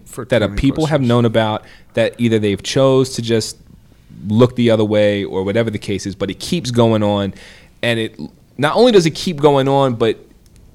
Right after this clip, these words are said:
Speaker 2: he doesn't seem to do anything about it. Like, he keeps pushing the agenda. And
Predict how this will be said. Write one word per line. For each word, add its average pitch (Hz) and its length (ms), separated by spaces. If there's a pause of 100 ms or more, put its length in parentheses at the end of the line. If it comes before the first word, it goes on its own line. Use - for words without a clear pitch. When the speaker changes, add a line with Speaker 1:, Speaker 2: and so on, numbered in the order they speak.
Speaker 2:
he - 260
doesn't 165 840 (720)
seem 165 420
to 139 100
do 131 240
anything 123 360
about 98 420
it. - 100 (380)
Like, 110 200
he 131 120
keeps - 600 (680)
pushing 131 600 (240)
the 117 200
agenda. 101 680 (580)
And 113 540